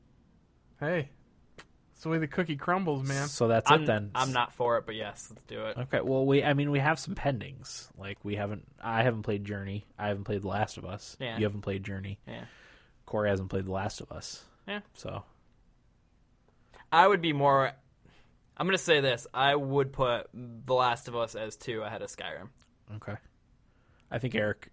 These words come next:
Speaker 2: uh, would put Last of Us probably
Speaker 1: Oh,
Speaker 2: as
Speaker 1: yeah.
Speaker 2: one.
Speaker 1: Last of Us would be my pick.
Speaker 2: Okay.
Speaker 1: If I had my way, that's what we'd be picking.
Speaker 2: All right.
Speaker 3: If I didn't play Mass Effect, Eric, I would be picking The Last of Us.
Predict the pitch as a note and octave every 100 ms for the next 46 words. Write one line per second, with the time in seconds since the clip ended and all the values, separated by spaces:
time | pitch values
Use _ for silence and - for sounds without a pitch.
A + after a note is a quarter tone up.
0 | G2+ G2 F#2 F#2+ G2 - F2 G2 G2 -
1 | G2 - A2 G#2+ F3+ G#3 C3+ B2+ A2 C#3+
2 | E3 E3 F3 C#3 C#3 C#3 C3 B2+ D3 -
3 | - - - G#2 G#2 C#3+ C3+ C#3 C#3 D3
4 | C3 B2+ C#3 C3 B2+ - B2+ B2+ A#2+ -
5 | C3+ - C#3 _ _ _ _ - B2 G#2
6 | C3 C3 C#3+ C#3+ C3+ C3 C3+ A2+ G#2+ G#2+
7 | G#2+ A2 A#2 A2+ A#2 A2+ A2 A2 A2 A2
8 | - A#2 A2 B2+ -